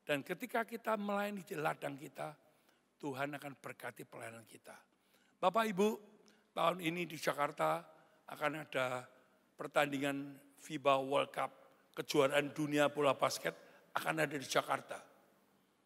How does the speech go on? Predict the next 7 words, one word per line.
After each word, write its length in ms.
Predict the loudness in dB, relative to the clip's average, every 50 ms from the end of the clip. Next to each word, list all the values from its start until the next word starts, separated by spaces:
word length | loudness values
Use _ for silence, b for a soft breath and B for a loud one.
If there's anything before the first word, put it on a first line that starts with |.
| _ _ _ _ _ _ _ _ _ _ -20
Itu 160 | -8 -2 -2 -2
akan 320 | -2 -2 -2 -6 -6 -6
pertama 400 | -8 -6 -2 -2 0 0 0 0
kali 240 | -2 -2 -6 -6 -6
di 160 | -8 -8 -6
Indonesia 600 | -4 -4 -4 -4 -4 -2 0 2 2 2 0 -2 -6 -14 -20 -20 _ _
diadakan, 560 | 0 0 0 2 0 -4 -4 -4 -6 -6